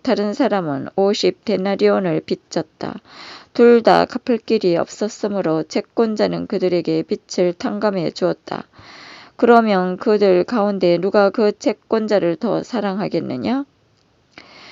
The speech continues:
시몬이 "더 많이 탕감받은 사람이라고 생각합니다." 하고 대답하자 예수님께서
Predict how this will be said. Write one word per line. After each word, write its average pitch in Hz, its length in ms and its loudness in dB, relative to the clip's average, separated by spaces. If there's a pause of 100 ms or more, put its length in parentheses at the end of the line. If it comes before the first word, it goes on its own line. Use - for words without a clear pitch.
(160)
시몬이 202 680 0
"더 202 260 4
많이 202 480 0
탕감받은 190 920 -2
사람이라고 196 800 0
생각합니다." 180 760 -4
하고 185 440 0
대답하자 180 640 -2
예수님께서 190 800 -6